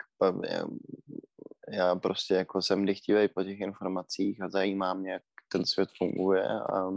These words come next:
a proto to jako studuju a čtu a myslím si, že spoustu lidí to tak má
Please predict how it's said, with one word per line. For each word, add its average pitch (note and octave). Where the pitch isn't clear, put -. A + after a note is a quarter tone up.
a F#2+
proto G#2
to G2+
jako F#2+
studuju G2+
a G2
čtu G2+
a G2+
myslím G2
si, G2+
že G2
spoustu G2+
lidí G2+
to G2
tak G2+
má G2